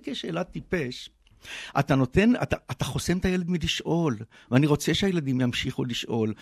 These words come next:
ונותן לו תחושה שהשאלה היא לא חכמה, הוא יפחד לשאול שאלה הבאה. ואם תרשי לי, אה, אני כבר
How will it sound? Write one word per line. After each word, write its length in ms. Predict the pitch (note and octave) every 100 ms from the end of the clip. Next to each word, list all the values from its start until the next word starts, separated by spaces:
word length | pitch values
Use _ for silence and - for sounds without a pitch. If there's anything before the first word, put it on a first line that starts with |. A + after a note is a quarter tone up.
| -
ונותן 320 | C3+ C3 D3+ F3+
לו 60 |
תחושה 420 | F#3+ E3+ - -
שהשאלה 440 | F3 C#3 - B2+ D#3+
היא 120 | D#3+
לא 80 | C#3+
חכמה, 640 | F3 D3+ A#2 C3 C#3+ D3 - -
הוא 100 | F3
יפחד 340 | E3 C#3 E3+ E3
לשאול 340 | D#3 - E3
שאלה 300 | - B2+ B2
הבאה. 360 | B2 - A2 G#2+ - _ _ _ - - - -
ואם 760 | F2+ A#2+ A#2+ A#2 - - E3+ G3+
תרשי 400 | D3+ B2+ - G#3
לי, 320 | D3+ B2+ D#3 E3 _ _ -
אה, 200 | A#2+ B2 - -
אני 560 | C3 C#3+ C3 B2+ - - _ _ _ _ -
כבר 260 | C3 E3+